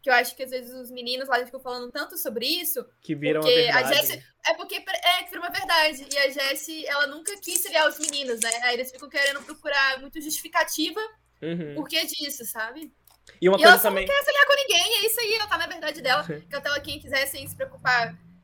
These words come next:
Speaker 1: Assim, eu não jogaria dessa forma, não. Eu pre-, me preocuparia em me proteger, proteger meus amigos. Mas ela quer votar em quem ela quer,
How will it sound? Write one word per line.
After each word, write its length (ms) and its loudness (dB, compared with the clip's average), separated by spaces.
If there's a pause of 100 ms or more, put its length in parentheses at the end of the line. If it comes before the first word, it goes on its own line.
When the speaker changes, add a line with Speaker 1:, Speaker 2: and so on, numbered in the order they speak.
(160)
Speaker 1:
Assim, 320 0
eu 140 4
não 220 -10 (200)
jogaria 320 2
dessa 260 -8
forma, 340 -6
não. 160 -6
Eu 80 -8
pre-, 140 -14 (340)
me 80 -18
preocuparia 440 0
em 20 -6
me 60 -10
proteger, 500 -2
proteger 260 -12
meus 140 -12
amigos. 380 -8 (320)
Mas 120 -8
ela 180 2
quer 160 -4
votar 320 -6
em 80 -10
quem 140 -12
ela 180 -8
quer, 280 -2